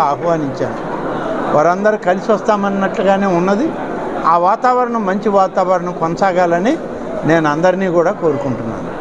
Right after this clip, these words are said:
తప్పనిసరిగా ఆత్మకూరు మున్సిపాలిటీలో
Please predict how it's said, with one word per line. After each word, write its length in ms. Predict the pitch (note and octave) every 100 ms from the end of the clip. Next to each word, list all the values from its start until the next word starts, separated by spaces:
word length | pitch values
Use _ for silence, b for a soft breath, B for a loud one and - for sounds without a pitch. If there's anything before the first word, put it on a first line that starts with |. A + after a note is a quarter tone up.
| - - - - -
తప్పనిసరిగా 680 | - A#3+ A#3 G#3+ F#3+ F#3 D#3 - - - - - F#3+
ఆత్మకూరు 500 | G3 A3+ A3 G#3+ G3+
మున్సిపాలిటీలో 800 | F#3 F#3 - F#3+ E3+ D3+ D#3 B2+